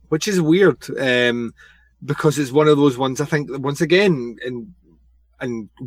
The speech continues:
weird Duncan does a show about something, and then a couple of weeks later there's news about it.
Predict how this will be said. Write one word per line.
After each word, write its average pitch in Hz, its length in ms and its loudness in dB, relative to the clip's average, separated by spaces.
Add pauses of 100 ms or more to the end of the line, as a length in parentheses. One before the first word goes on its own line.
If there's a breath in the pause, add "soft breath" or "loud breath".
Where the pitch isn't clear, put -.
weird 127 300 0
Duncan 127 360 -4
does 117 160 -4
a 120 180 -4
show 135 240 -2
about 120 260 -2
something, 120 420 -8
and 110 120 -8
then 113 300 -6
a - 40 -14
couple - 260 -6
of 123 40 -2
weeks 127 200 -12
later 143 200 -4
there's 127 200 -6
news 180 200 2
about 135 360 2
it. - 60 -20